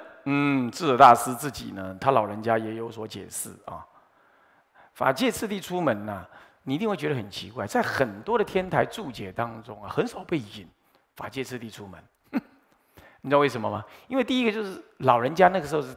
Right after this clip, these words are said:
当年年轻的时候所造的，它是一个简略性的一个说明，常常一个名词的解释当中引出了更多你不懂的名词，<laughs> 弄了半天你越解越糊涂。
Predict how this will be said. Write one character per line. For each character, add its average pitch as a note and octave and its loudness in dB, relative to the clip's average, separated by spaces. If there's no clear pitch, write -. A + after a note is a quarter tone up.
当 E3+ 6
年 C3 -6
年 B2 -4
轻 F3 -2
的 D3 -2
时 - -12
候 C3 -10
所 G#2+ -16
造 - -2
的， - -20
它 G#3 2
是 - -8
一 F3 -2
个 C#3+ 2
简 A#2+ 6
略 E3+ 4
性 A#2 -4
的 A#2+ -10
一 - -14
个 - -16
说 G#2+ -10
明， F#2+ -16
常 C4 8
常 A#3 10
一 C4 -2
个 G#3+ 10
名 F3+ 2
词 - -4
的 D3 2
解 B2 0
释 D#3 -4
当 D3 6
中 D3 -6
引 C3+ -8
出 E3+ -8
了 D3+ -2
更 D3 0
多 C#3 -4
你 C3+ -8
不 A#2 -10
懂 A2+ -4
的 G#2 -10
名 G#2 -12
词， - -14
<laughs> - -8
弄 D#4 10
了 C4 12
半 C4+ 12
天 C4 12
你 G#3+ 2
越 A#3+ 6
解 C#3 4
越 F#3 4
糊 D3 -4
涂。 A#2 -10